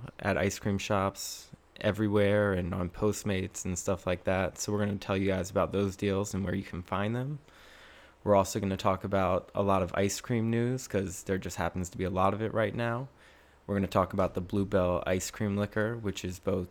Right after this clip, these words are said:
disgusting and somehow, like,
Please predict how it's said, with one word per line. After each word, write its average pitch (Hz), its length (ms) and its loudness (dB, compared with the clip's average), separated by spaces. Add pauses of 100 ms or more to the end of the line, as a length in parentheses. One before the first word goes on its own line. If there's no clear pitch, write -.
(120)
disgusting 101 920 -2
and 95 200 -4
somehow, 95 720 -2
like, 85 560 -6